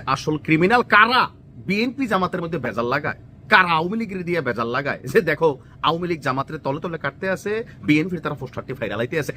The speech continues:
এই ছাগলটা না ভাই। আমি কই, "ঘটনা কি?" স্ক্রিনের এক অংশে যে ভিডিওটি দেখছেন, এই ভিডিওটি দ্বারা অনেক কিছু শিক্ষণীয় আছে। শিক্ষণীয় কোনটা বলছি, দেখেন, এখানে এই ছাগলটা যেই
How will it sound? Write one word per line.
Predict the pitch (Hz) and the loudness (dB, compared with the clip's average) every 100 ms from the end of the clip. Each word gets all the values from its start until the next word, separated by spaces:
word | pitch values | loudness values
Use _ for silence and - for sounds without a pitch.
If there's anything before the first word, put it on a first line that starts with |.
| - | 0
এই | 226 | 2
ছাগলটা | - 143 147 160 | 4 0 0 -2
না | 127 | -2
ভাই। | 107 107 123 170 220 160 160 - - 208 | 0 0 0 -2 -6 -6 -6 -10 -4 0
আমি | 180 | 2
কই, | 180 | 2
"ঘটনা | 131 131 147 170 | 2 0 0 -4
কি?" | 139 104 - - - - - - - - - - - | -4 -6 -12 -16 -20 -20 -20 -20 -20 -20 -20 -18 -10
স্ক্রিনের | 151 226 262 | -6 2 4
এক | 208 226 | 4 4
অংশে | 233 220 | -2 0
যে | 196 | -2
ভিডিওটি | 135 135 170 | 0 0 0
দেখছেন, | 139 - 156 101 - - - - | 0 -2 -4 -4 -6 -18 -12 0
এই | 147 | 0
ভিডিওটি | 123 147 190 | 2 -2 -2
দ্বারা | 196 143 90 80 | 0 2 0 -2
অনেক | 120 165 | -4 -4
কিছু | 185 190 | -6 -10
শিক্ষণীয় | - - - 226 208 | -8 -10 -4 -2 -2
আছে। | 90 - - - | -4 -6 -14 -10
শিক্ষণীয় | - 151 175 180 | -6 -4 -4 -4
কোনটা | 147 147 | -4 -2
বলছি, | 139 127 131 | -2 -2 -2
দেখেন, | 113 143 135 - - - - - - - - | 0 0 -2 -6 -16 -20 -20 -20 -20 -20 -4
এখানে | 151 190 214 214 - | 0 2 2 0 0
এই | 151 | 0
ছাগলটা | - 123 160 156 110 95 - - | 0 0 0 0 0 -2 -8 -6
যেই | 123 127 | 0 2